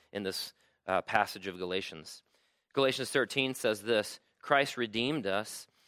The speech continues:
from the curse of the law by becoming a curse for us. For it is written, 'Cursed is everyone who's hung on a tree.' He redeemed us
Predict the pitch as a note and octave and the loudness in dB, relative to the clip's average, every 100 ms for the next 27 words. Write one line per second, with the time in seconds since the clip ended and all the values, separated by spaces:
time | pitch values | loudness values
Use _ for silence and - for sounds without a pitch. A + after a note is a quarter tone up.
0 | _ - C3 A2+ - - F3 F3 - - | _ 0 2 2 0 2 2 2 -4 0
1 | A2+ F#2+ G2+ F#2+ F2+ E2 F#2 G#2+ _ _ | 0 0 -2 0 0 0 0 -2 _ _
2 | _ A2 A#2 A#2 - F3+ C#3 B2+ A#2 - | _ 2 2 2 0 2 4 2 0 2
3 | C3+ C3 - - - _ _ - E3 E3 | 2 2 -4 -12 -16 _ _ -6 2 2
4 | F#2+ F#2 - - - _ _ _ _ _ | 2 -4 -10 -16 -18 _ _ _ _ _
5 | _ _ - - C3+ C3 A2 D3+ G#2+ F#2 | _ _ -18 -2 0 0 0 0 0 -8
6 | F2 _ - _ - E3 D#3+ C#3 A#2+ B2+ | -12 _ -20 _ 0 2 2 2 4 6
7 | D#3 C3+ A#2+ A#2 C3+ C3 B2 A2 - C#3 | 6 2 -2 -2 0 2 2 -2 -2 0
8 | G#2+ C3+ C3 A#2+ C3 F3+ C3+ A2 A#2+ - | 0 0 0 2 2 2 4 4 4 -4